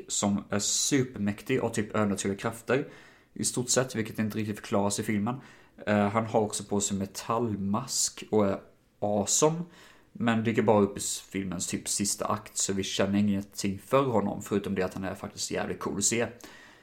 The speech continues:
Ehm, och, eh, vi har också väldigt vacker dekor. Eh, dataeffekterna, visst, de har ju åldrats sig där, men det funkar ändå att se liksom.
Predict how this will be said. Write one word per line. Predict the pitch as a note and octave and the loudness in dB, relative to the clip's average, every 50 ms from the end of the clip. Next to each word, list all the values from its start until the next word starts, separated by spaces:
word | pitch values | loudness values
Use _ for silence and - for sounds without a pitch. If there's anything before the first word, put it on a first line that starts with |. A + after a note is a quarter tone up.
| - _ _ - - | -20 _ _ -6 0
Ehm, | - G#2+ G#2 G2+ G2+ G2+ G2+ G2+ G2+ G2+ G2+ G#2 - - _ _ _ - _ _ _ _ _ _ _ _ _ _ _ _ _ _ _ - _ _ - - - _ | 2 4 6 6 4 4 0 -2 -4 -4 -6 -8 -10 -16 _ _ _ -20 _ _ _ _ _ _ _ _ _ _ _ _ _ _ _ -20 _ _ -20 -20 -8 _
och, | - A#2 A2+ A2 - - - _ _ - - | 0 0 0 0 -4 -10 -20 _ _ -2 2
eh, | A2 G#2 G2+ G#2 G#2 G#2 G#2 G#2 | 2 4 4 4 2 2 0 0
vi | G#2 A2 | 0 0
har | A#2 B2 A#2 | 0 0 0
också | A#2 A2+ - - - - A2 G#2 G2+ - - | -2 -4 -2 -2 0 0 0 0 0 -2 -4
väldigt | A2+ G#2+ A#2+ C3 A#2+ A#2 G#2+ | -4 -2 0 0 0 0 0
vacker | A2+ A2 G2+ - - G#2 | 2 2 2 2 0 -4
dekor. | G#2 G#2+ G2+ - - - - B2+ C3 C3+ C3+ A#2+ G#2 G2 F#2+ G2 G2 - - - - - - - _ - - | -4 -4 -4 -4 -4 -2 0 0 2 2 4 4 2 2 0 -4 -8 -10 -14 -20 -20 -20 -20 -20 _ -12 -4
Eh, | - G#2+ G#2+ G#2 | 0 2 2 4
dataeffekterna, | A2 B2 B2 B2 - A#2 - B2+ B2 - A#2+ A2+ A#2+ A#2 A#2 - - G#2 | 4 2 2 2 0 -2 -2 -2 -4 -4 -4 -2 -2 -2 -2 -4 -6 -6
visst, | G#2+ A#2+ A#2 A#2 - - | -4 -2 -2 -2 -2 -2
de | - A2+ A2 | -2 -2 2
har | A2+ A2+ G#2+ | 4 4 4
ju | A2 A2+ | 4 4
åldrats | - - A2+ A2 G#2 G#2+ G#2 - | 4 4 2 2 4 2 2 2
sig | - A2+ | 0 0
där, | G#2 A2 A2+ A#2+ A#2+ A#2+ A#2+ A#2+ | 2 2 2 2 0 0 -2 -4
men | - A2+ G#2+ | -4 -2 -2
det | G#2+ | -2
funkar | G#2 - B2 A2+ A2 G#2+ G#2 F#2+ | -2 0 0 0 0 0 0 0
ändå | G#2 G2 G#2 | 0 0 0
att | G#2+ | 0
se | G2+ - - B2 B2+ C3 | 2 2 2 2 2 2
liksom. | C3+ C3 B2+ - - C3+ C3+ C3 | 2 0 0 2 2 0 0 0